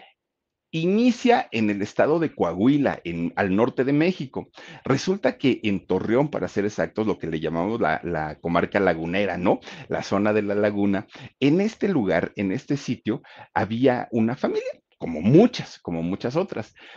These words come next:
Pues resulta que en esta familia había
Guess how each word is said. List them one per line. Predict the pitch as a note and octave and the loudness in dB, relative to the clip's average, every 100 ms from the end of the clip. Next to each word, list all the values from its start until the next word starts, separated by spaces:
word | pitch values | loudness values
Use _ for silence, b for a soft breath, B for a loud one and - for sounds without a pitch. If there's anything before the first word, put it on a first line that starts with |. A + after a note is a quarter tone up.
| B | B
Pues | - B2+ | 0 2
resulta | C3+ E3 G3 - - | 2 2 -2 -2 -4
que | C3+ - | -4 0
en | G#2+ | 0
esta | B2 - | 0 -4
familia | C3 C3+ B2 F#2 F2 - _ _ _ - - - | -6 -4 -4 -2 -4 -6 _ _ _ -20 -16 -8
había | F#2+ G2+ G#2+ G#2 | -6 -4 -2 -4